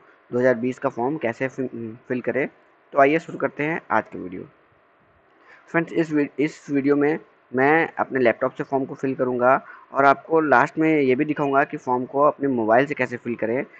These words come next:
तो last तक video को देखते, देखिएगा। ठीक है, तो पहले, सबसे पहले अपने लै-, laptop में Chrome को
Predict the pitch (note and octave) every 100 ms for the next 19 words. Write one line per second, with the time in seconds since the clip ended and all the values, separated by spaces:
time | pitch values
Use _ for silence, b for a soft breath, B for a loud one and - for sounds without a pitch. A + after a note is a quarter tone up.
0 | B B D#3 D#3+ D3 A#2+ A2 B2+ - D3
1 | - _ B2 B2 A#2+ F3+ C#4 - G#2 -
2 | G2 F2 G#2+ - G2+ F#2 - _ _ _
3 | - C3 C#3+ E3+ - C3+ C3 D3 D3+ C#3
4 | D3 D3 D#3 D#3 C#3+ A2 G#2+ A2+ A2 G#2+
5 | G#2+ A2 - C3 C3 C#3+ - _ b b
6 | b _ B2+ C3+ C#3+ D3 D#3